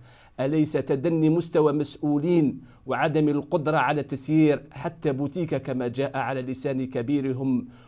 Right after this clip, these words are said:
هو ما جعلنا، جعلنا أضحوكة الأمم وتنكيت الشعوب علينا، وأن الله قد أب-، ابتلانا بحكام وشر البالية ما يضحك؟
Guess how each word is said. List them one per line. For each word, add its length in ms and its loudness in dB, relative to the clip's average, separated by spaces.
هو 140 2
ما 120 0
جعلنا، 920 -2
جعلنا 720 -2
أضحوكة 680 -2
الأمم 720 0
وتنكيت 720 -4
الشعوب 760 -4
علينا، 460 -2
وأن 380 0
الله 560 -2
قد 360 -8
أب-، 200 -8
ابتلانا 640 -2
بحكام 960 -2
وشر 500 -6
البالية 800 -2
ما 100 -4
يضحك؟ 540 -6